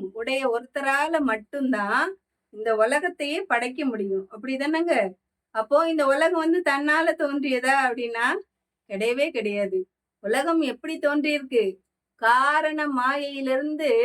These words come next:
இறைவன் எடுத்து அந்த நுட்ப நிலையிலிருந்து, ஏன்னா அதுதான் நம்மளுடைய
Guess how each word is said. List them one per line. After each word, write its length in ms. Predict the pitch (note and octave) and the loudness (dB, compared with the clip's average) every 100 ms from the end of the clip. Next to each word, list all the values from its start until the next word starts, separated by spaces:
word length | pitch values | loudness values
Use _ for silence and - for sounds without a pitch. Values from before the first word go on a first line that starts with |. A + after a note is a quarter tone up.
| E4+ - _ _ _ | 0 -6 _ _ _
இறைவன் 540 | A3 B3 C#4 D4+ D4+ D4 | -8 -2 0 0 0 0
எடுத்து 520 | A#3 A#3 C#4 - C#4+ A3+ F#3+ - _ | 2 0 -2 -6 0 0 0 -6 _
அந்த 220 | - A3+ A#3+ | -8 -6 -2
நுட்ப 440 | B3 D4+ - F#4 F4 | 0 -2 -2 0 2
நிலையிலிருந்து, 880 | E4 D#4 D4+ D4 C4 C4 C4 C4+ A#3+ G3 | 2 4 2 2 2 2 0 2 2 2
ஏன்னா 180 | A#3 C#4+ E4 | 2 2 2
அதுதான் 360 | D4 D4 E4+ | 0 0 0
நம்மளுடைய 420 | E4 D4+ D4 C#4 | 2 2 2 2